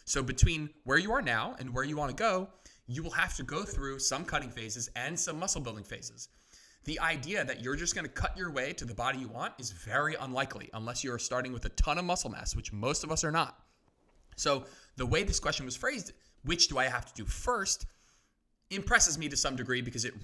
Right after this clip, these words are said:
it shows me that you recognize you're gonna have to do both at some point. A lot of people just think, "I'm just gonna get really, really lean, and then that's it, I'm done." And a lot of times what happens is you shred down, you lose a bunch of body fat, and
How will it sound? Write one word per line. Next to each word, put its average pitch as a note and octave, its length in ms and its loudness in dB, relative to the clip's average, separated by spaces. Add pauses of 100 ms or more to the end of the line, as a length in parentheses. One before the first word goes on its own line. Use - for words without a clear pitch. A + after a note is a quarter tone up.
(240)
it A#2+ 320 -4
shows G3 320 6
me F3 120 -2
that C#3+ 100 -4
you B2+ 200 -4
recognize F3 580 2
you're B2 100 -4
gonna G#3 200 -2
have G3+ 200 0
to - 80 -10
do D3+ 140 -4
both C3+ 420 0
at - 80 -12
some A#2 320 2
point. B2 320 4 (840)
A F#2+ 40 -8
lot B2+ 140 6
of B2+ 80 0
people D3 220 0
just - 260 2
think, D#3 240 -2
"I'm G#2+ 140 -2
just F3+ 160 4
gonna F3+ 120 -2
get A#2+ 160 0
really, F#3 160 6
really F#3+ 240 0
lean, D#3 240 -4
and A#2 140 -4
then C#3 100 0
that's D3 200 2
it, F3+ 120 2
I'm A2 140 -4
done." G#2+ 320 4 (260)
And B2 300 -8
a B2+ 60 -6
lot C#3+ 160 2
of - 40 -8
times G3+ 240 0
what G3 80 -6
happens A#3 300 -4
is D#3+ 100 -6
you E3 220 -4
shred D3 460 6
down, C3+ 320 4
you A2+ 100 -4
lose B2+ 240 0
a B2+ 60 -4
bunch C3 160 -6
of A#2+ 80 -6
body A2+ 180 2
fat, D3 320 2 (240)
and C3+ 220 -6